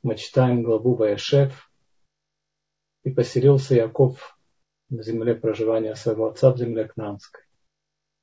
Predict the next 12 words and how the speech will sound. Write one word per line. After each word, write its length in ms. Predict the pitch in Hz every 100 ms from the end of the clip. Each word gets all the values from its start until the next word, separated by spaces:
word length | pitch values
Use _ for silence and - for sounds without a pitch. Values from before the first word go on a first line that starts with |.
| _ _ _ _ _
Надо 180 | 135 156
сказать, 380 | 143 139 147 139
что 280 | - 135 123
мудрецы 560 | 123 123 123 123 175
всегда 400 | 151 - 131 143
ищут 480 | 139 156 131 - 110 - - _ _ _ _ _
в 60 | 117
недельных 420 | 107 135 131 117
главах 640 | 120 156 165 135 - - _ _ _ _ _ _ _
какие-то 380 | - 139 151 139
намеки 480 | 131 127 156 143 131
на 520 | 123 120 120 117 -